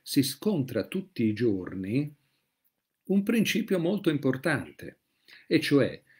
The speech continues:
che per fare un lavoro ci vuole energia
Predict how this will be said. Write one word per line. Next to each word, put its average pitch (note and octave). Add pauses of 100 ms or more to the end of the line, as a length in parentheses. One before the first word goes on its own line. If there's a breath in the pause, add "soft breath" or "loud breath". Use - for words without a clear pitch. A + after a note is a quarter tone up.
(260 loud breath)
che -
per G#3+
fare G#3+
un C3
lavoro D2+ (340)
ci -
vuole F3
energia A2+